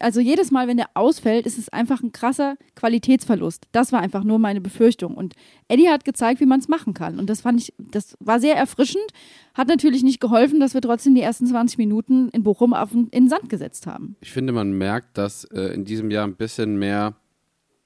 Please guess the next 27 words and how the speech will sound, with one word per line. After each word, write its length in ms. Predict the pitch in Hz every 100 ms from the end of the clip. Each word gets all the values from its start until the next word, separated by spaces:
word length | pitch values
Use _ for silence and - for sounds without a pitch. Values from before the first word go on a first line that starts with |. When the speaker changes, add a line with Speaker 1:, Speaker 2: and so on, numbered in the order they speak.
| _ -
Speaker 2:
Wert 280 | 92 101 -
drauf 200 | 101 -
gelegt 320 | 101 98 -
wurde, 180 | 98 98
den 180 | 95 90
Kader 300 | - 95 92
nicht 200 | 95 101
so 160 | - 95
klein 320 | 98 95 101
wie 80 | 95
möglich 400 | 98 107 110 -
zu 160 | 117
halten, 420 | 127 117 - 113 101 _ _
sondern 300 | - 101 98
dass 180 | 101 -
man 200 | 104 98
halt 320 | 98 98 - _ _ _ -
variable 640 | 92 101 98 98 113 135 139
Spieler 460 | - - 135 135
hat, 320 | 139 151 - - _
die 380 | 110 113 120 110
halt 460 | 107 110 113 107 - _
auf 200 | - 104
unterschiedlichen 640 | - 117 117 104 107 107 - -
Positionen 580 | 110 104 - 143 135
aushelfen 520 | - 90 - - - -
können. 280 | 85 87